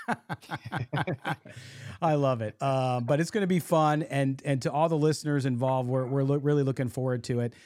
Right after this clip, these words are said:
Speaker 2: and, uh, it's gonna be just a blast. So we'll, and we'll keep everybody here too. We'll, we'll have the humiliation for losing. You and I, Kelly, gotta decide on what our punishment is. For Kelly, it's probably just having to sit here with Mo and I, but,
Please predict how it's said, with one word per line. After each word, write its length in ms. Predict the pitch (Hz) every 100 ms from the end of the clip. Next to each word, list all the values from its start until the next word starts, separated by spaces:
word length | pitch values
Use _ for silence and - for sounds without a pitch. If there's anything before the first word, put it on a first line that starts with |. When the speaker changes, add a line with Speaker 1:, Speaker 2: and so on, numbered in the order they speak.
| - -
Speaker 2:
and, 420 | 139 123 120 120 117
uh, 240 | 117 117
it's 140 | 117 -
gonna 160 | 117
be 300 | 110 120 117
just 220 | 110 120
a 40 | 113
blast. 540 | 107 117 107 104 -
So 220 | - 113
we'll, 240 | 107 117 131
and 100 | 139
we'll 80 | 151
keep 180 | - 233
everybody 380 | 220 196 190 160
here 180 | 165 147
too. 220 | - 147
We'll, 220 | 135 170
we'll 200 | 147 156
have 400 | 123 170 185 165 - - -
the 440 | 170 226 156 147
humiliation 800 | 147 202 220 214 190 185 - 165
for 140 | 151
losing. 640 | 143 151 170 143 135 127 131 - 131
You 320 | 143 151 180
and 80 | 165
I, 180 | 151 156
Kelly, 320 | 156 147 139
gotta 200 | 135 135
decide 320 | 131 - 135
on 100 | 127
what 120 | 127
our 120 | 127 127
punishment 560 | - 127 120 131 120
is. 380 | 120 117 117 - - -
For 120 | - 147
Kelly, 380 | - 190 165
it's 120 | 131 -
probably 280 | 143 135
just 200 | 120 131
having 260 | 117 131 120
to 80 | 117
sit 160 | 127 120
here 160 | 123
with 140 | 113 107
Mo 220 | 123 127
and 100 | 107
I, 140 | 104
but, 240 | 110 135